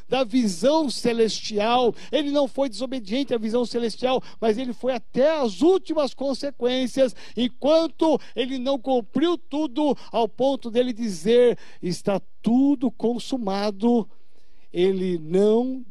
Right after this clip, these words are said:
deixou de olhar para o seu alvo, que era a cruz. Meu irmão, nós temos o grande prêmio da vida eterna, mas muito mais do que isso.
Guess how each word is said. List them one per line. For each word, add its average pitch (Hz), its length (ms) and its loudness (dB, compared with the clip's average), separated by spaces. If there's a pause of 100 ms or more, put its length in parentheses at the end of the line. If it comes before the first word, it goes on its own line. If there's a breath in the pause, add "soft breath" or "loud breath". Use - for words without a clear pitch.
deixou 208 800 2
de 185 160 0
olhar 190 420 -2
para 180 240 -4
o 165 60 -4
seu 208 340 -2
alvo, 190 400 0
que 175 220 -4
era 170 220 -2
a 165 40 -8
cruz. - 920 -4 (1900)
Meu 185 120 -4
irmão, 170 460 0 (1300)
nós 165 240 -6
temos 185 360 -2
o 185 60 -4
grande 180 340 -2
prêmio 175 340 -6
da 156 140 -6
vida 160 240 -8
eterna, 156 440 -6
mas 190 220 -6
muito 190 420 -4
mais 180 260 -6
do 175 80 -8
que 165 220 -10
isso. - 400 -10